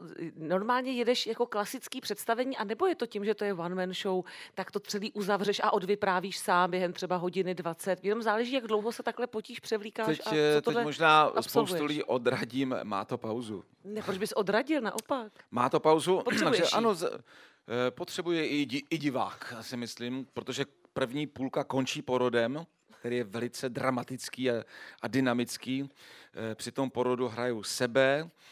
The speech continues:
Speaker 2: moji ženu, eh, porodní asistentku a doktorku.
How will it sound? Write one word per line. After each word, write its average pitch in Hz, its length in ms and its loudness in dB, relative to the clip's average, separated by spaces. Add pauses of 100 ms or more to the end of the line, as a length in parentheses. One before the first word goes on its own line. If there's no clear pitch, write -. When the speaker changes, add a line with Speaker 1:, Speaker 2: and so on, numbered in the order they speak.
(240)
Speaker 2:
moji 127 360 0
ženu, 120 720 0 (480)
eh, 110 40 -6
porodní 131 440 0
asistentku 127 1120 -2
a 117 40 0
doktorku. 117 640 -2